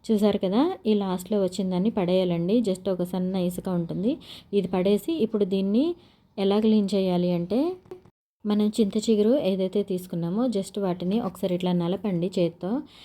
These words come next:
చేత్తో నలిపితే మనకి ఇట్లా చిన్న చిన్న కాడలు అన్నీ ఆకు నుంచి ఊడిపోతాయండి. లేదు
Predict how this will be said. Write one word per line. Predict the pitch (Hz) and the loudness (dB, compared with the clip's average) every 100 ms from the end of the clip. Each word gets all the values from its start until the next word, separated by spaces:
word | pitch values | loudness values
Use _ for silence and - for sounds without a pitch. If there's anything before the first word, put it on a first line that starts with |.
| - - | -20 -2
చేత్తో | 220 214 240 | -2 0 2
నలిపితే | 220 202 - 277 | 2 0 0 0
మనకి | 226 214 | 0 0
ఇట్లా | 202 185 | -4 -2
చిన్న | 208 202 208 | -2 -2 -4
చిన్న | 196 | -4
కాడలు | 185 185 180 185 190 185 | -4 -2 -2 0 0 0
అన్నీ | 185 196 180 | 0 -2 -2
ఆకు | 175 196 190 | -2 -2 -4
నుంచి | 180 185 | 0 -2
ఊడిపోతాయండి. | 170 175 170 170 202 240 | 0 -4 -4 -2 2 2
లేదు | 220 | 2